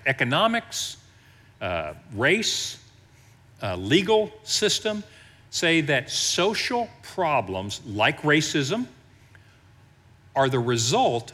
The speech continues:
of societal structures, economic structures, political structures, judicial structures, et cetera, not the result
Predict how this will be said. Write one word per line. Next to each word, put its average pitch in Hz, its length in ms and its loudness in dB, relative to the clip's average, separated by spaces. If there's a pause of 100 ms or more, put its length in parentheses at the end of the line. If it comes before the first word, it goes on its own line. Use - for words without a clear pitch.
of 135 160 -2
societal 190 920 0
structures, - 880 -4
economic 139 560 -4
structures, 110 460 -6
political 160 540 0
structures, 101 640 -6
judicial 135 520 -2
structures, 120 600 -6
et 120 80 -12
cetera, 135 420 -2 (600)
not 151 560 0
the 170 80 0
result 113 560 0